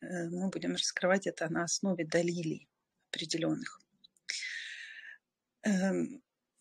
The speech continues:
если мы будем говорить о просто достоинствах Корана, конечно же, эта тема не является напрямую, да, такая, скажем,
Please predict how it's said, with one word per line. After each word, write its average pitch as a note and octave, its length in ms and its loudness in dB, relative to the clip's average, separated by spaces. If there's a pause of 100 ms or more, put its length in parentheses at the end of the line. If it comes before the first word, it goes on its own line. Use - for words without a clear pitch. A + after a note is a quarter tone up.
если A#3+ 380 12
мы A3 120 12
будем A3+ 200 12
говорить G#3 680 10 (180)
о F#3+ 420 8 (380)
просто - 320 2
достоинствах G#3 760 8
Корана, F3 640 4
конечно C4 480 10
же, A3 400 8 (540)
эта A3+ 220 6
тема D4+ 480 10
не G#3 200 8
является A#3+ 420 12
напрямую, G3 640 8
да, G3 320 4
такая, D#3+ 360 4
скажем, D#3+ 420 2